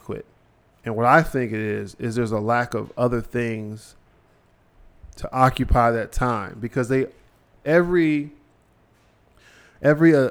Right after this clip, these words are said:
uh, every addict that is so hooked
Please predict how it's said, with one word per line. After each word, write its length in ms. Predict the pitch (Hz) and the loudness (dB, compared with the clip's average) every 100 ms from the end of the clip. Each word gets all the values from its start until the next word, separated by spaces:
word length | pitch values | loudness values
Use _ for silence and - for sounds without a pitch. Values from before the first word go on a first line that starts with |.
| - | -2
uh, 460 | 120 110 98 120 110 | -2 -2 -4 -8 -4
every 380 | 143 156 151 - _ - | 0 2 0 -2 _ -2
addict 640 | 131 123 104 95 - - - - - - _ _ - | 0 0 0 -6 -12 -16 -16 -16 -20 -20 _ _ -10
that 560 | 107 113 104 - - - - _ _ _ _ _ _ _ _ _ _ _ _ _ _ _ _ _ _ _ | -4 -4 -4 -10 -16 -16 -18 _ _ _ _ _ _ _ _ _ _ _ _ _ _ _ _ _ _ _
is 300 | 120 113 104 | -8 -8 -8
so 540 | - - 139 135 135 131 | -10 -4 0 2 0 -2
hooked 640 | - - 131 - _ | -6 -2 -2 -2 _